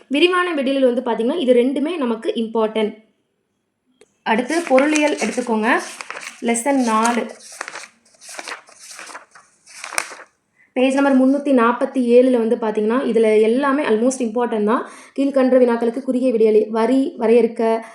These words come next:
அரசுக்கு ஏன் வரி செலுத்த வேண்டும், இதெல்லாம் வந்துட்டு ரொம்ப, ரொம்ப இம்பார்ட்டன்ட் கொஸ்டின். So, கண்டிப்பா படிச்சுக்கோங்க. வளர்வீத வரி என்றால் என்ன? கருப்பு பணம் என்பதன் பொருள் என்ன?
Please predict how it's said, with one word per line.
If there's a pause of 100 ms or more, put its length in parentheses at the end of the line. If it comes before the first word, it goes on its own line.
(100)
அரசுக்கு
ஏன்
வரி
செலுத்த
வேண்டும்,
இதெல்லாம்
வந்துட்டு
ரொம்ப,
ரொம்ப
இம்பார்ட்டன்ட்
கொஸ்டின்.
So,
கண்டிப்பா
படிச்சுக்கோங்க. (320)
வளர்வீத
வரி
என்றால்
என்ன?
கருப்பு
பணம்
என்பதன்
பொருள்
என்ன?